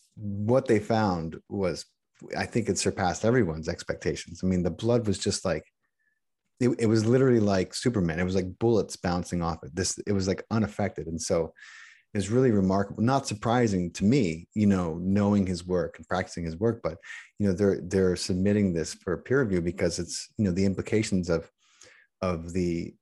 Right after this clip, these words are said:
immune response that comes from, you know, meditations and, and is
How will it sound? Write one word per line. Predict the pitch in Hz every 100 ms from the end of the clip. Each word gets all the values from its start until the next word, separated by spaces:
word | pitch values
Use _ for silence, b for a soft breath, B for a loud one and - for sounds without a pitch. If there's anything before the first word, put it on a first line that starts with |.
| -
immune | 98 95 110 143
response | 127 - - 87 73 69 - -
that | 98 92 85 -
comes | - 107 110
from, | - - 85 85 80 - 98 -
you | 101
know, | 85 78 -
meditations | 80 92 98 95 87 90 92 - 80 - -
and, | 80 80
and | 87 82 - _ B B B
is | 98 92 82 -